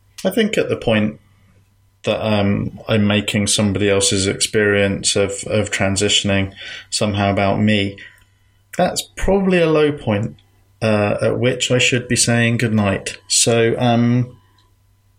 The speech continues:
I'm gonna go now, listener. By the time, uh, you next hear from me,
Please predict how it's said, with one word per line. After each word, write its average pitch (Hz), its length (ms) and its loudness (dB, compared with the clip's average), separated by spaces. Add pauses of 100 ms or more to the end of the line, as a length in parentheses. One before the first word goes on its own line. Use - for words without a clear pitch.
(1200)
I'm 160 120 0
gonna 180 140 2
go 143 200 2
now, 110 220 0
listener. 113 480 0 (300)
By 120 160 2
the 123 100 2
time, 135 540 2
uh, 113 420 0
you 110 220 2
next 113 360 0
hear 110 180 0
from 107 300 0
me, 107 300 0